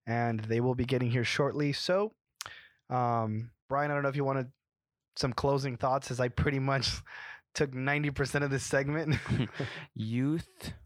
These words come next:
Speaker 2: leaders, please, and I, I'm telling you guys this with, um,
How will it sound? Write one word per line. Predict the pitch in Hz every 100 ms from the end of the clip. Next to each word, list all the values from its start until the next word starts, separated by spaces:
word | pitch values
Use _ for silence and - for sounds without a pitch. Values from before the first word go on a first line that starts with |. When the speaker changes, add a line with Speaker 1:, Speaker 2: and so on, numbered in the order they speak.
| _ _ 110
Speaker 2:
leaders, | 113 120 104 98 92 - - - _ _ _ _ -
please, | 78 117 123 131 147 160 151 - - _ _ _ _ _ _ _
and | - 110 117
I, | 113
I'm | - 117
telling | 110 131 131
you | 127
guys | 107 113 107
this | 110 110
with, | 104 -
um, | 98 90 90 107